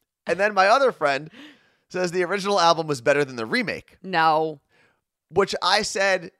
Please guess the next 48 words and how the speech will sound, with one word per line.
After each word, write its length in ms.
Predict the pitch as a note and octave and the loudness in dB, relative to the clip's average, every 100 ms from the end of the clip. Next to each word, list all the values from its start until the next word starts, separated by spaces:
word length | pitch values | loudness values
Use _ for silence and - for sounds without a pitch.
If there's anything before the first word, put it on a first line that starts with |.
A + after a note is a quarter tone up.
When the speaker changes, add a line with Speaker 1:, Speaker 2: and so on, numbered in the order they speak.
| _ - | _ -12
Speaker 1:
"Regardless 720 | D#3 F3 E3 G3+ A3+ G#3 - | -8 -4 0 0 0 -4 -6
of 80 | C#3 | -4
which 180 | D3+ - | -4 -2
album 340 | C#3+ C#3+ C3+ | -2 -2 -4
is 100 | A2+ | -8
better, 440 | G#2 D#3+ D3+ G2 - _ _ | -2 0 0 -4 -10 _ _
in 200 | C3 A#2 | -10 -4
this 200 | E3 C#4 | -2 -2
house, 360 | D3 A2 F#2 - | -2 -4 -6 -8
we 120 | B2+ - | -10 -4
only 280 | F#3 A#3 | -4 -4
support 400 | - - E3+ F3 | -6 -6 -4 -4
streams 420 | - - E3+ C#3+ C3 | -6 -8 -8 -6 -6
that 160 | G#2 | -4
benefit 380 | C#3+ C3+ - - | -2 -4 -6 -8
Tay 180 | C#3+ A#2 | -6 -8
Tay." 240 | G2+ D#2 - | -8 -14 -12
Speaker 2:
Yes. 480 | F3 F#2+ - - _ _ _ | -12 -12 -14 -20 _ _ _
Speaker 1:
And 120 | D#3 D#3+ | -6 -6
if 100 | D#3+ | -4
you 80 | |
don't 180 | A3 G#3+ | -4 -2
know, 140 | G3+ G3 | -2 -6
could 120 | F3+ | -6
you, 140 | A3 F#3 | -14 -14
do 120 | D#3 | -16
you 180 | A#3 A3+ | -16 -8
know 240 | D#3+ F#3 | -4 -2
the, 120 | G3 | -4
Speaker 2:
Yeah. 200 | F#3+ E3+ E3 | -2 -2 -4
Speaker 1:
the 40 | D3+ _ - | -10 _ -10
dilemma? 460 | C#3+ C#3 E3 F#3+ - - | -6 -6 -6 -8 -12 -12
Speaker 2:
So, 520 | - A#3+ A3+ A3 G#3 | 2 6 6 4 2
uh, 40 | - | -2
I 300 | G3+ F3+ A3+ | -2 0 0
don't 180 | A#3+ C4+ | -2 -2
know, 380 | G#3+ G3 - F3 | 0 0 -4 -12
uh, 420 | G3 G#3 G#3 G3+ | -18 -18 -20 -18
the 40 | G3+ | -16
name 120 | G#3+ | -14
of 40 | |
the 60 | G3+ | -14
company. 300 | - G3 - | -14 -16 -16
Is 160 | - E3 | -16 -14
it 140 | - - | -16 -12
U 140 | G3+ | -8
M 120 | F#3+ F#3 | -8 -6
G? 360 | G3 A3+ C#4+ | -6 -6 -10